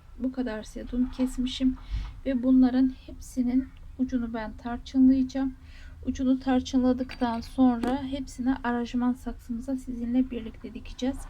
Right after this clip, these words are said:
Ben hızlıca arkadaşlar bunların diplerini şöyle tarçınlayayım. Kameramı kapatayım bu esnada, siz sıkılmayın.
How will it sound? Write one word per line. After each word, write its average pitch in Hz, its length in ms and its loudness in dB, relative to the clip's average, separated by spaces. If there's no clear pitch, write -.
Ben 254 220 6
hızlıca 262 580 0
arkadaşlar 254 720 -2
bunların 254 460 6
diplerini 233 640 -4
şöyle 247 840 0
tarçınlayayım. 226 1080 -2
Kameramı 233 480 -2
kapatayım 220 640 -8
bu 220 100 -6
esnada, 240 480 -8
siz - 240 -10
sıkılmayın. 226 880 -6